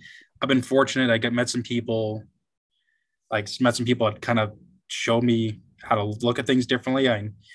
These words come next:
I never went, I went to church, I think, three times as a kid. And then that September twenty seventeen, when things were real bad, Doug Laurie invited me to church with him. That changed everything. I don't like to get too religious in public. I keep it to myself, I guess. But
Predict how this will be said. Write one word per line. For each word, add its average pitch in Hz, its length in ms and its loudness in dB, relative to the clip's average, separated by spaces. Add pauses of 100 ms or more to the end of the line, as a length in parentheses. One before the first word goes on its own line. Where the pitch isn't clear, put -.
(380)
I 123 80 4
never 135 180 6
went, 131 140 6
I 127 80 2
went 127 140 4
to 123 60 0
church, 113 280 0
I - 20 0
think, 107 180 -4
three 117 180 -2
times 113 300 0
as 107 60 -6
a 104 80 -4
kid. 113 240 0
And 123 100 2
then 104 320 -2 (760)
that 110 160 2
September 127 340 4
twenty 117 240 2
seventeen, 117 360 0
when 107 120 0
things 113 300 -2
were 104 260 -2 (140)
real 123 180 6
bad, 107 300 2
Doug 110 180 2
Laurie 110 200 0
invited 107 260 -2
me 104 80 -6
to 98 40 -10
church 123 300 -2
with 107 160 -2
him. 104 100 -6
That 110 200 0
changed 104 440 -8 (680)
everything. 113 240 2
I 107 40 0
don't 113 200 0
like 107 180 -4
to 107 60 -14
get 104 160 -4 (440)
too 139 120 0
religious 113 420 0
in - 640 -12
public. 104 320 -4
I 104 220 -2 (220)
keep 113 160 -6
it - 20 -12
to 110 80 -10
myself, 101 400 -6
I 107 60 -6
guess. 101 240 -8
But 110 240 -10